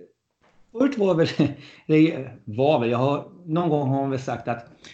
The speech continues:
om domaren har sett situationen och gör, gjort en bedömning på plan, då kan inte någonting he-,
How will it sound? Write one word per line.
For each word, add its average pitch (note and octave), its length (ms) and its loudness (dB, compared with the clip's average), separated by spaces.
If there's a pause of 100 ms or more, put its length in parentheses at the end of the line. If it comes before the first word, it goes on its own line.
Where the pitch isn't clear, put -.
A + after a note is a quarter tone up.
(140)
om D#3 360 2
domaren G3 380 4
har G3+ 80 2
sett C#3+ 440 -2 (380)
situationen C#3+ 800 -2
och C3 340 -4
gör, C#3 220 0
gjort C#3+ 220 -2
en C#3 100 2
bedömning E3+ 460 2
på C3 100 -4
plan, A2+ 360 -6 (200)
då D3 100 -4
kan E3+ 160 0
inte C#3+ 180 -2
någonting C#3+ 320 -4
he-, D#3+ 260 -6